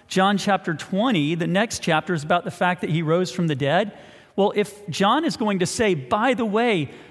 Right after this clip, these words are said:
I'm not lying, this is true, it really happened, I promise it," would you feel like you had to say that at the end of the crucifixion or at the end of the resurrection? I mean, I, again, maybe you come from it from a different way than I do.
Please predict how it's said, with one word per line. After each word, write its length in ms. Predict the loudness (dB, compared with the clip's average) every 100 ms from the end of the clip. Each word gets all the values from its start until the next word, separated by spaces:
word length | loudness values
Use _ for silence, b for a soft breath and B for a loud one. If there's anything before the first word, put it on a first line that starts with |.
| B -10 -4
I'm 240 | 0 2 2
not 280 | 2 0 0
lying, 640 | 2 2 2 0 -2 -8 -12 -6
this 340 | -2 -2 0
is 200 | -2 -2
true, 360 | -4 -2 0 0
it 180 | 0 0
really 340 | 0 2 2
happened, 420 | 2 0 0 -2 0
I 120 | -2
promise 560 | 0 -2 0 0 0
it," 160 | -2 -2 B B B B B
would 180 | -2 0
you 100 | -2
feel 200 | 0 0
like 180 | 0
you 80 | 0
had 220 | 0 0 -2
to 60 |
say 260 | -4 -2 0
that 200 | 0 -2
at 100 | -2
the 160 | -2
end 140 | -2 -2
of 60 |
the 60 | -4
crucifixion 760 | -4 -4 -4 -4 -4 -4 -4
or 60 | -2
at 60 | -2
the 100 | -2
end 100 | -2
of 40 |
the 80 | -2
resurrection? 720 | 0 -2 -2 -4 -4 -10 -14 -18 -20 _ _ _ _ _ _ _ _
I 40 |
mean, 140 | -2 0
I, 280 | 0 0 -2 -8 -18 B B B B B
again, 300 | -2 2 2
maybe 260 | 2 0 -2
you 140 | -2
come 200 | -2 -2
from 200 | -2 -2
it 100 | -2
from 140 | -2 -2
a 40 |
different 320 | -2 -4 -4
way 140 | -2 0
than 120 | 0
I 180 | 0 2
do. 340 | 0 0 -2